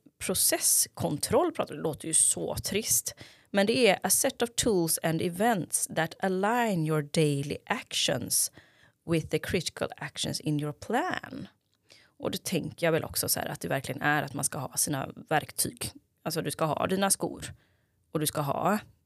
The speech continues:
din, eh, att du ska veta så här, ja, men tjugo minuter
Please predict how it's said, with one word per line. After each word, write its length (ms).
din, 340
eh, 280
att 140
du 100
ska 160
veta 420
så 100
här, 80
ja, 60
men 140
tjugo 340
minuter 600